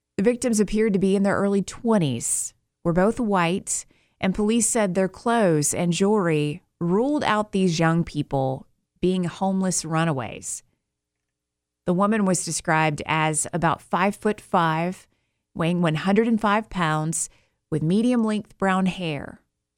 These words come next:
and bluish gray eyes. She also had two distinctive moles on her cheek. She wore cutoff jeans,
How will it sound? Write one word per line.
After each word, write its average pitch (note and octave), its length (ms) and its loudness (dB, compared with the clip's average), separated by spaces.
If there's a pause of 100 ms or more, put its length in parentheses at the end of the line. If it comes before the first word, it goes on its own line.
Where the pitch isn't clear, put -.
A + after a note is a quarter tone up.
(120)
and E3 160 -2
bluish F3+ 640 0
gray E3+ 260 0
eyes. D3 600 -4 (840)
She - 180 0
also G3+ 260 2
had F3+ 200 2
two B3+ 440 2
distinctive G#3 580 2
moles E3+ 640 0
on D#3+ 140 -2
her D3+ 120 -4
cheek. - 560 -6 (800)
She - 200 -2
wore F#3 180 0
cutoff G#3+ 380 0
jeans, G3+ 800 -2